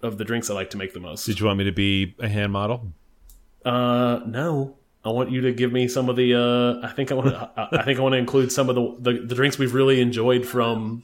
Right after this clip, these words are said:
Speaker 1: the Samcast.
Speaker 2: Why?
Speaker 1: And maybe put together, put together a little print.
Speaker 2: Why don't you want me to be the hand model?
Speaker 1: There's no hand model. It's fucking hand drawn. <laughs>
Speaker 2: Oh.
Speaker 1: There's no hand.
Speaker 2: But I feel like
Speaker 1: I said I'm going to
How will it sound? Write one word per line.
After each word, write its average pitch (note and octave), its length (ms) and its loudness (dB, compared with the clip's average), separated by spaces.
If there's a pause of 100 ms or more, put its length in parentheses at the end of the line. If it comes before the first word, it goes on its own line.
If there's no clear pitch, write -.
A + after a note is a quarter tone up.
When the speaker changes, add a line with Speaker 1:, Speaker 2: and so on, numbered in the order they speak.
Speaker 1:
the B2 80 -4
Samcast. C#3+ 640 -2
Speaker 2:
Why? A2+ 260 4
Speaker 1:
And G#2+ 80 6
maybe G#2+ 120 4
put C3+ 120 -4
together, A#2+ 560 0
put C#3+ 80 -2
together C3+ 220 2
a - 20 4
little B2+ 160 2
print. D3+ 260 -2 (100)
Speaker 2:
Why A2+ 600 2 (120)
don't A2+ 280 0
you G#2 100 -6
want F#2 200 -2
me E2+ 60 -2
to E2 60 -4
be D#2 160 -6
the D#2 120 -8
hand D#2 220 -10
model? - 380 -18 (560)
Speaker 1:
There's C#3 140 2
no G3 100 8
hand A#3+ 320 10
model. D#3+ 280 6
It's A2+ 100 -6
fucking - 220 -6
hand G3+ 220 4
drawn. B3 480 6
<laughs> - 60 -2 (1080)
Speaker 2:
Oh. B2 240 6
Speaker 1:
There's - 20 4
no A#3 140 12
hand. A#3 540 6 (800)
Speaker 2:
But A#2 100 0
I G#2+ 80 4
feel C3+ 200 2
like A#2+ 160 6
Speaker 1:
I - 20 -6
said G#3 160 4
I'm G3 80 4
going G3 160 4
to F3 120 -2